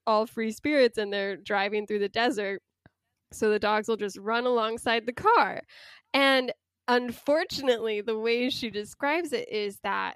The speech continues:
her dog was running in front of the car, tripped, and before they could <laughs> stop themselves, they ran over the dog, like, you know, full blown <laughs> ran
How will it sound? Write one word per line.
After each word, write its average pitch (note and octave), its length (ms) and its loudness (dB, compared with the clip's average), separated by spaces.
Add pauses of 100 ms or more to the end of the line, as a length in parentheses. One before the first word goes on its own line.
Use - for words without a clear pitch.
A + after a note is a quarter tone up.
her G#3 220 -6
dog A3+ 680 0
was G3+ 240 -6
running G#3+ 340 -4
in A#3 120 -6
front A3+ 180 -8
of A3+ 80 -8
the A#3+ 80 -8
car, G3 460 -6
tripped, - 500 -6
and G#3 160 -8
before G#3+ 460 -6
they G#3 120 -6
could G3 360 -10 (160)
<laughs> - 200 -12
stop - 840 -6 (100)
themselves, A3 580 -6 (480)
they A3+ 200 4
ran G#3+ 500 -2 (140)
over G3+ 360 -4
the G3 140 -10
dog, D#3 380 -6 (120)
like, G3+ 300 -8 (400)
you G3 220 -4
know, G#2+ 240 -10
full A3 300 -4
blown - 260 2 (420)
<laughs> - 60 2
ran A#3 180 2